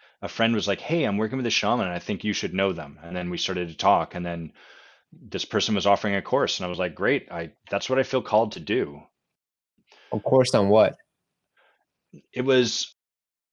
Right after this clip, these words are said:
Speaker 1: the way she described it was a course on, <sighs>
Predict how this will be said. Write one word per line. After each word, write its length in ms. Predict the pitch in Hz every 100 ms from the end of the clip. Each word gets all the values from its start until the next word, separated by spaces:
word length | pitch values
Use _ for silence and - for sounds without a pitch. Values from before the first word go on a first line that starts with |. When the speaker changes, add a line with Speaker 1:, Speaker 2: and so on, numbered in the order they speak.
| _ _
Speaker 1:
the 140 | 107 107
way 240 | 107 131
she 200 | 151 185
described 520 | 147 - - 110 107
it 140 | 131 113
was 200 | 107 98
a 80 | 95
course 400 | - 110 110 -
on, 540 | 98 98 95 92 95 - _ _ _ _ _ _ _ _ _
<sighs> 40 | _